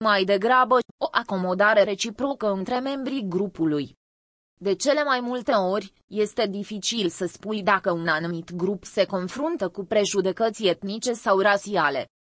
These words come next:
Este cazul comunităților rome, care sunt adesea văzute ca minorități etnice,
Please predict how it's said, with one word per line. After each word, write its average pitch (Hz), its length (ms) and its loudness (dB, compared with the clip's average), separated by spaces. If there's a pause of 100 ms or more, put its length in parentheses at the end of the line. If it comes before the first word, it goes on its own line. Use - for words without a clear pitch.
(120)
Este 196 320 0
cazul 220 560 2
comunităților 233 960 -2
rome, 262 460 -2
care 302 360 2
sunt 240 260 -6
adesea 196 480 2
văzute 202 460 -2
ca 220 220 0
minorități 190 800 -2
etnice, 233 560 0